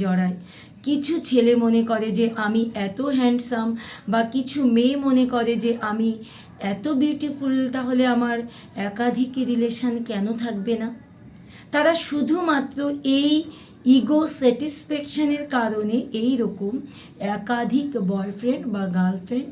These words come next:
তাদের জীবনে রাখে। আবার কিছু মানুষ আছে তারা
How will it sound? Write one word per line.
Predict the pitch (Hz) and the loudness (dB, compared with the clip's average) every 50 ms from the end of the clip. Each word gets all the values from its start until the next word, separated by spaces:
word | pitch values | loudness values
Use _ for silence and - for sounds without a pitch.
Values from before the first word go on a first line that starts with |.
| - | -8
তাদের | 214 190 180 190 185 180 175 - | -8 -6 -4 -2 -2 -4 -4 -6
জীবনে | - 196 180 180 190 185 185 190 185 180 | -6 -4 -2 0 0 2 2 2 2 0
রাখে। | 175 180 - - - 185 180 - - - - - - - - - - - - - - - - - - - - - - 269 269 | 0 0 -4 -8 -12 -14 -14 -16 -18 -20 -20 -20 -20 -20 -20 -20 -20 -20 -20 -20 -20 -20 -20 -20 -20 -20 -20 -8 -2 0 2
আবার | 262 311 302 - - 302 | 4 2 2 0 -2 -2
কিছু | 311 311 - - - 359 311 | -2 -2 -2 -6 -4 -2 2
মানুষ | 277 254 254 262 254 277 269 | 4 4 4 4 4 2 -2
আছে | 247 247 - 240 233 226 226 247 | -2 -2 0 0 0 0 0 0
তারা | 220 214 208 214 214 | -2 0 0 -2 -2